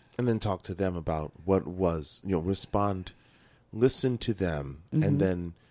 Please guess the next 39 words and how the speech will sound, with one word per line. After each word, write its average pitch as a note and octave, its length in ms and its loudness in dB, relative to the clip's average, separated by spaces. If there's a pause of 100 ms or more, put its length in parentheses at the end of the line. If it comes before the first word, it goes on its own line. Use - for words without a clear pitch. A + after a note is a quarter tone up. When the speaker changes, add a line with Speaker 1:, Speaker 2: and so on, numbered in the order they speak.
(380)
Speaker 1:
talk - 280 -2
about F#2 320 -2
what E2+ 200 -4
they F2+ 100 -4
were F#2 160 -6
talking E2 360 -12
about. D2 260 -10
Not G#2+ 180 -2
just G#2+ 220 -2
listen F#2 400 -6
to D#2 400 -6 (320)
respond, F2 380 -4
but - 140 -8
listen G2+ 320 -4
to G2 200 -8
engage. E2+ 880 -4
Speaker 2:
Mm-hmm. C#3+ 400 4
Speaker 1:
So G#2 140 -2
that F#2 240 -2
way D#2+ 140 -4
you F2+ 260 -4
have A2+ 160 -2
something F#2+ 340 -6
to F2 60 -4
offer, E2+ 420 -4
they F2+ 240 -2
have C3+ 160 0
something D#2 360 -8
to D#2 80 -10
offer D2+ 380 -10
back. D#2 580 -4 (400)
And G2 220 -4
that G2 260 0
way D#2+ 280 -6
you D#2 240 -10
begin E2+ 640 -4
a F2+ 100 -8
nice G#2+ 500 -4
little G2 420 0